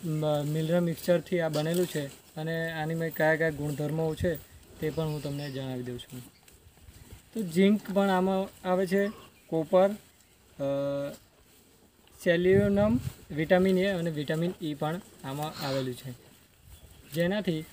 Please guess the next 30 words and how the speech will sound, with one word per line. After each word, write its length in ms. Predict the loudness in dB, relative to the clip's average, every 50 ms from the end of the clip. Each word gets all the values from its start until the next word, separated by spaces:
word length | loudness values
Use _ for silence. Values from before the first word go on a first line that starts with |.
| -20 -20 -20 -20 -12 -6
પશુનો 500 | -2 -2 -2 0 0 2 2 2 2 2
ગર્ભનો 440 | 0 -2 -4 -4 -4 -2 -2 -2 -2
વિકાસ 320 | -2 -2 -2 -2 -2 -2
થાય 200 | 0 -2 -2 -2
છે 180 | -2 -2 -4 -4 -6 -8 -16 -20 _ -20 -20 -14 -8
અને 140 | -6 -6 -4
પશુ 360 | -2 -2 -4 -2 -2 -4 -4
જલ્દી 300 | -4 -4 -4 -4 -4 -4
પણ 200 | -4 -4 -4 -4 -4 -6 -8 -10 -8 -6
બંધાઈ 320 | -4 -4 -2 0 0 0
જાય 180 | 2 2 0 0
છે 200 | -2 -4 -6 -6 -8 -10 -16 -20 -20 -20 -18 -12
અને, 180 | -10 -8 -8 -8
અ, 320 | -8 -8 -10 -8 -6 -4 -4 -4 -2 -4 -4 -4 -6 -8 -8 -10 -14 -16 -20 -18 -18 -18 -18 -16 -18 -20 -20 -20 -20 -20 -18 -16 -16 -14 -14 -16 -18 -20 -18 -12 -6
વેતરમાં 480 | -2 -2 2 6 6 8 8 8 6
ના 120 | 4 4 4
આવતું 220 | 2 2 2 2
હોય 80 | 2 2
તો 140 | 2 -2 -4
પણ 280 | -2 -2 -2 -2 -4 -6 -8 -8 -6
આ, 40 | -4 -4 -4 -4 -6 -10 -8 -6
આ 220 | -4 -2 -2 -2 -2
ખ-, 340 | -4 -4 -6 -6 -6 -4
પાવડર 280 | -2 -2 0 0 0 -2
ખવડાવવાથી 540 | -2 -2 -4 -4 -2 -4 -4 -4 -2 -4 -4
જલ્દી 300 | -2 -4 -4 -4 -4 -4
વેતરમાં 460 | -6 -6 -6 -6 -6 -6 -4 -6 -6
આવી 140 | -6 -6 -6
જાય 180 | -6 -6 -8
છે. 200 | -8 -10 -10 -12